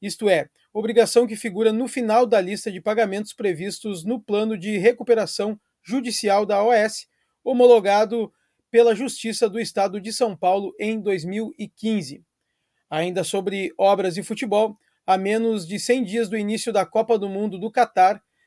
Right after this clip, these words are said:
quatro das dezoito obras previstas para o Mundial de dois mil e quatorze em Porto Alegre ainda não foram concluídas. Duas devem ser concluídas até o ano que vem. Resolução da Câmara prevê regras mínimas para publicações no Portal da Transparência.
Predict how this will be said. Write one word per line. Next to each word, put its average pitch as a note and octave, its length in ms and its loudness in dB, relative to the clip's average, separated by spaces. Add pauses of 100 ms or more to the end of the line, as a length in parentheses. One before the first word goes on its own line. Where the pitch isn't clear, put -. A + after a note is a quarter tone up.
(160)
quatro A#3+ 340 4
das A3 220 2
dezoito A3 500 4
obras G#3 380 4
previstas G#3 560 -4
para F#3+ 220 -2
o - 20 -4
Mundial F#3+ 320 -2
de F#3+ 80 -8
dois F3+ 180 -2
mil G#3+ 140 -4
e A3+ 60 -6
quatorze F#3+ 480 -2
em E3+ 100 -8
Porto - 260 -2
Alegre G#3 460 2
ainda A3 400 -2
não A#3+ 300 -2
foram F#3+ 360 -4
concluídas. F#3+ 800 -10 (540)
Duas F3+ 260 -4
devem F#3 420 0
ser F#3+ 300 -4
concluídas G#3 640 -4 (300)
até F3 360 -2 (180)
o F#3 120 -2
ano D#3+ 160 -2
que E3 120 -12
vem. - 160 -12 (1400)
Resolução A3 600 2
da G#3+ 120 4
Câmara A#3+ 400 4
prevê F#3 480 -2
regras G3 460 0
mínimas G#3 460 -4
para G3 320 0
publicações A3 920 -4
no A3+ 160 -4
Portal G3 520 -2
da F#3 100 0
Transparência. F#3 960 -4